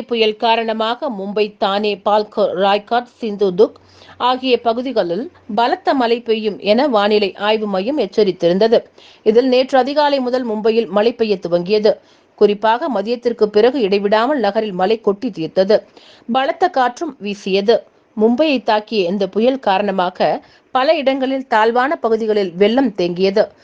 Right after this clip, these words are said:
தாதர், இந்து மாதா, பரேல், சயான், காந்தி மார்க்கெட், அந்தேரி, ஆசாத் நகர், எஸ் வி ரோடு உள்ளிட்ட பகுதிகளில் வெள்ளம்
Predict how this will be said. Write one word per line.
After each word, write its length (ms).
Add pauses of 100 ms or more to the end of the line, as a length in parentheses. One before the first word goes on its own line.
(300)
தாதர், 480
இந்து 300
மாதா, 380 (460)
பரேல், 340 (380)
சயான், 420 (200)
காந்தி 340
மார்க்கெட், 480 (220)
அந்தேரி, 500 (200)
ஆசாத் 480
நகர், 340 (300)
எஸ் 320
வி 100
ரோடு 320
உள்ளிட்ட 360
பகுதிகளில் 600
வெள்ளம் 420